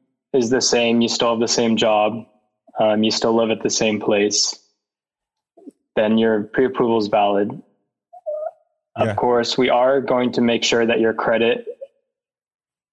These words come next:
Speaker 1: is gonna be updated, um, when we get into contract.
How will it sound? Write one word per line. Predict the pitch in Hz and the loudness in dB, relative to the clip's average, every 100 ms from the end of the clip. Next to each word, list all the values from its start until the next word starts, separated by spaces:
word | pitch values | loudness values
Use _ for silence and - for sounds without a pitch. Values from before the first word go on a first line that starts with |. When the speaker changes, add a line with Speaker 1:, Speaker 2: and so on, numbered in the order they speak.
| - | -6
Speaker 1:
is | 117 - | -4 0
gonna | 117 110 | 0 2
be | 113 117 | 2 2
updated, | 110 - 110 110 104 104 113 | 0 0 2 2 0 -2 -2
um, | 104 101 117 120 - | 0 0 -2 -6 -6
when | 120 113 | -2 0
we | 107 | 0
get | 123 | 0
into | 110 107 | 0 0
contract. | 120 113 113 127 135 - - | 0 0 0 2 0 -4 -18